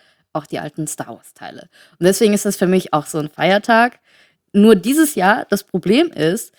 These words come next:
die, äh, gehen alle schon in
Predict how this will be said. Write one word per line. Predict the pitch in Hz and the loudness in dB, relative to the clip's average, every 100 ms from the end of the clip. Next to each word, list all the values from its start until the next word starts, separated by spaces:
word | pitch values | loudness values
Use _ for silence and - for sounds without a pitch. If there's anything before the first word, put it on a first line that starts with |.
| _ _ - | _ _ -4
die, | 202 202 - | 0 0 0
äh, | 185 190 190 | 2 4 4
gehen | 175 196 214 214 208 - | 2 0 2 0 0 0
alle | 196 202 196 | 0 2 2
schon | - 185 185 180 | -2 -2 -2 -2
in | - 180 175 170 | -2 -2 -2 -4